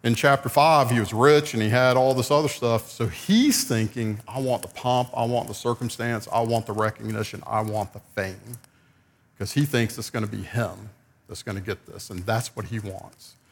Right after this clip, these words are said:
Now, I think, in addition to, this is evidence, not only 'cause he's trying to wipe out the Jews, that the anti-, the spirit of the Antichrist is messing with Haman a little bit, but I wanted to,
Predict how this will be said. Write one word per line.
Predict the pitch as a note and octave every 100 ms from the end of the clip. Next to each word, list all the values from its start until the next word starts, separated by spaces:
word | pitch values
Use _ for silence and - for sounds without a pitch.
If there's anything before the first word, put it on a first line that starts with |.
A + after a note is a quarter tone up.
| _ _ _ _ _ _
Now, | A#2+ A#2
I | E3 A3+
think, | - A2 A2 - - _ _ -
in | B2
addition | A2+ B2+ D3 C3+ A2+
to, | A#2+ A2+ A2 A2 G#2 - _ _ _ _ _ _ _ _ _ _ _ _ _ _ -
this | B2+ C3+
is | A#2
evidence, | A#2+ A#2+ A2+ G#2+ A2 - - _ _ _ _ _ _ _ _ A#2+
not | A#2
only | B2 B2
'cause | A#2+ G#2+
he's | G#2+
trying | - A#2+
to | G#2+
wipe | A2+ A2+ -
out | A2+ G#2+
the |
Jews, | G2+ A2 A#2+ A2
that | G#2 -
the | G#2+
anti-, | A#2+ A#2 A#2
the | - A2+
spirit | - B2 A#2+
of | G#2+
the | A2
Antichrist | A#2+ A2 A#2 A2 A2 G#2
is | A2+ G2+
messing | A2+ A2 B2
with | G#2
Haman | A#2 A2+ A2
a | G#2
little | B2+ B2
bit, | A2 G#2 A2
but | G#2+
I | G#2+
wanted | A2+ C3
to, | B2